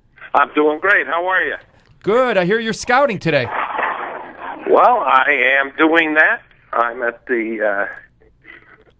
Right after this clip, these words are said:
Speaker 1: ballpark in Tampa. The game's gonna start in a very few minutes.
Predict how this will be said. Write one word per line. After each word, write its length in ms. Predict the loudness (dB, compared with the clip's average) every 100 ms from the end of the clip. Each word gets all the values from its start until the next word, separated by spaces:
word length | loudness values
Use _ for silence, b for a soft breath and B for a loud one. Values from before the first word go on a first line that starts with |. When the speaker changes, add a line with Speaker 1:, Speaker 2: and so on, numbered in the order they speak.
| -4
Speaker 1:
ballpark 520 | -2 -2 -2 -2 -2
in 200 | -2 -2 -4
Tampa. 400 | -2 -2 -2 -6 -6 B B
The 60 | -18
game's 440 | -4 -2 -2 -4 -4
gonna 180 | -2 -2 -4
start 300 | -2 -2 -2 -4
in 80 |
a 20 | -6
very 320 | -2 -4 -4
few 320 | -8 -4 0
minutes. 300 | 0 0 -4